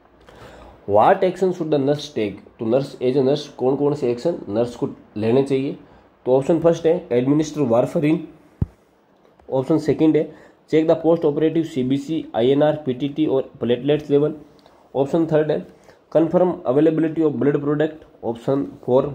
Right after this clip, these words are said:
monitor the mediastinal chest tube drainage, option fifth start a dopamine drip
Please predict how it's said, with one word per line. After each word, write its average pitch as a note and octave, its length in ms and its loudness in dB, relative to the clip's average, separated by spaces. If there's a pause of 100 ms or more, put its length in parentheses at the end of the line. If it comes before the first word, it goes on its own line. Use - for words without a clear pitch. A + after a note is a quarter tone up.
monitor D3+ 320 2
the D#3 180 4
mediastinal D3 540 0
chest C#3+ 340 -2
tube C#3 140 -2
drainage, C3 360 0 (180)
option B2+ 300 -2
fifth - 600 -8
start D3+ 300 2
a C3+ 100 0
dopamine D3 480 2
drip D3 140 0